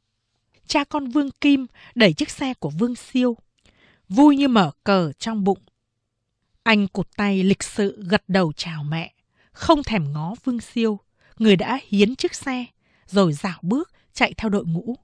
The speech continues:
Vương Siêu ngồi phịch xuống bó chăn,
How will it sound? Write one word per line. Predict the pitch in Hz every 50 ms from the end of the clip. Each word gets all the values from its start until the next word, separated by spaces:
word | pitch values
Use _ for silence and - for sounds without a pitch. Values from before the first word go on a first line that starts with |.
| _ _ _ _ _ _ _ _ _ _ _ _ _ _ _ _ _ _ _ _ _
Vương | - 185 226 220 202 190
Siêu | - - - - 208 202 196 190 185 180 170 - _ _ _ _ -
ngồi | 208 208 208 196 175 156
phịch | - - - 233 -
xuống | - - 208 175 208 269 254
bó | 196 165 202
chăn, | - - 269 240 233